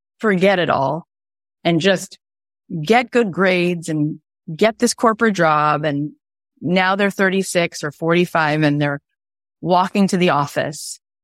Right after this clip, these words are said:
and there's just something inside of them that's breaking because they have done all the right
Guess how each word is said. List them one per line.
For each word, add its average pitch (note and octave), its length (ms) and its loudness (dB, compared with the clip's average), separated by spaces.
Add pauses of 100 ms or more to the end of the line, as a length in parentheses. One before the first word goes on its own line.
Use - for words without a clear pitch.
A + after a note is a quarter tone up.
(100)
and F3 160 2
there's E3+ 160 2
just F3 180 0
something F3 380 0
inside G#3 420 0
of F#3 60 -4
them E3 160 -4
that's D3 180 -6 (100)
breaking E3+ 640 -2 (420)
because D#3 760 -2 (680)
they F3+ 240 2
have E3 240 -2
done F#3+ 240 2
all F3 220 0
the D#3+ 120 -2
right E3+ 320 -2